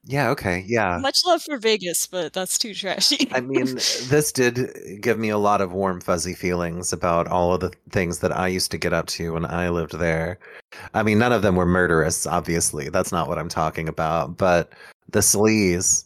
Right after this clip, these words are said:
Speaker 1: I participated in and was privy to and party to a lot of sleaze. But I don't think that anything gave me a warmer, fuzzier feeling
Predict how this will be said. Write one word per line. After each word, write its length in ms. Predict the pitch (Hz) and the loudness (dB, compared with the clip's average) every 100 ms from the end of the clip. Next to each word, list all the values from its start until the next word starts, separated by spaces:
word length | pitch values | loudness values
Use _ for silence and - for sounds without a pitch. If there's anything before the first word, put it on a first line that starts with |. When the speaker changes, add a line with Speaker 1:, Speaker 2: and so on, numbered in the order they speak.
| _ _ _ - | _ _ _ -6
Speaker 1:
I 120 | 113 | -4
participated 760 | - 117 110 - - 101 101 98 | -2 0 2 0 0 0 2 2
in 500 | 95 95 95 98 - - | 4 4 2 -4 -8 -4
and 320 | 92 90 92 | -2 0 0
was 200 | 90 85 | 0 -2
privy 360 | - 95 90 | -2 0 0
to 440 | 85 - 95 90 90 | -2 0 2 2 2
and 340 | 87 87 87 87 | 0 -2 -2 -4
party 320 | 95 90 90 | -2 0 -2
to 380 | - 92 85 - | -2 0 0 0
a 100 | 92 | 0
lot 280 | 92 92 90 | 2 2 2
of 80 | |
sleaze. 640 | - - 80 76 80 - - _ _ _ _ _ - - | 0 -2 -4 -6 -6 -6 -8 _ _ _ _ _ -12 0
But 120 | 107 | 2
I 80 | 110 | 4
don't 220 | 127 120 | 2 2
think 200 | 131 117 | 0 2
that 140 | 110 | 2
anything 460 | 104 110 107 98 92 | 2 0 0 0 2
gave 200 | 92 87 | 0 0
me 280 | 87 87 85 | 0 0 0
a 220 | - 90 | 2 2
warmer, 420 | 87 87 87 92 87 | 2 2 0 2 0
fuzzier 440 | 98 85 85 82 | 2 0 0 -2
feeling 560 | 85 85 85 80 80 | 0 0 2 0 -4